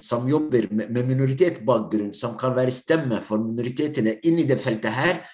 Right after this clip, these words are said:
det er veldig viktig, ikke sant? Fordi de kan være den brobyggerne, ikke sant? Da, da må de ha også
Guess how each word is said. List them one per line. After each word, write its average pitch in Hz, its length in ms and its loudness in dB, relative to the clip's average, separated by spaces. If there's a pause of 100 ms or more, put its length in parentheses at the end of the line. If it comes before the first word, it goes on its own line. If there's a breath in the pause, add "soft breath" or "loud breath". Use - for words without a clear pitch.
(440 loud breath)
det 113 80 0
er 127 80 -2
veldig 156 320 2
viktig, 156 460 -2
ikke 110 100 -2
sant? 127 160 -2
Fordi 127 240 -2
de 139 80 -4
kan 151 160 -2
være 139 240 4
den 135 220 0
brobyggerne, 135 640 4
ikke - 140 -8
sant? 107 180 -8
Da, 117 140 0 (180)
da 147 80 2
må 156 160 0
de 143 160 -2
ha 151 160 4
også 143 300 2